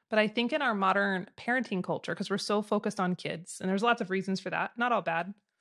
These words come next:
uh, but our hyper-focus on children has kind of led a lot of moms to believe that their life should stop, uh, if they're gonna be a good parent. Like, you're, you kinda have to just put, press pause on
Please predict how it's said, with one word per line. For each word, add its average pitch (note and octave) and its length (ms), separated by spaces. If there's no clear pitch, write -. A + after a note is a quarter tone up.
uh, F#3+ 220
but G#3 160
our G#3 140
hyper-focus B3 580
on G#3+ 160
children A#3+ 320
has G#3 140
kind A3+ 200
of C4+ 80
led A3 180
a G3 60
lot F3+ 240
of G#3 160
moms F#3+ 400
to G3 120
believe F#3 580
that F#3+ 220
their G3+ 160
life F#3+ 600
should G#3 340
stop, - 540
uh, G3 240
if G3+ 100
they're A3 80
gonna G3+ 160
be F#3+ 100
a F#3 40
good F3+ 180
parent. - 320
Like, F#3+ 160
you're, G3+ 140
you G3 100
kinda G#3+ 220
have G3+ 160
to G3 60
just F#3 260
put, - 220
press G#3 240
pause G3 340
on F3 320